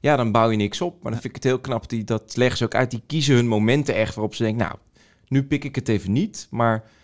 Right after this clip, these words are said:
Speaker 1: soms laat je dingen ook een beetje gaan om, eh, om een band op te bouwen dan met de burger.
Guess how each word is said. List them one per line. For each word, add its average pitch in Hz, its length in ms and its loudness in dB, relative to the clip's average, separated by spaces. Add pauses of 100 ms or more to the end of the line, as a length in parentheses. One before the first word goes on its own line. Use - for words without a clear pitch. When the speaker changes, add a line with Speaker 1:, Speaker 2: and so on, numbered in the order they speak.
(140)
Speaker 1:
soms 143 260 -4
laat 120 240 2
je 117 60 -2
dingen 117 260 2
ook 107 80 -2
een 104 100 -4
beetje 123 300 2
gaan 107 420 0
om, 110 300 -4
eh, 98 300 0
om 107 140 -2
een 95 100 0
band 123 280 -2
op - 140 -6
te - 80 -8
bouwen 90 280 -2
dan - 120 -8
met - 140 -12
de - 100 -16
burger. - 320 -14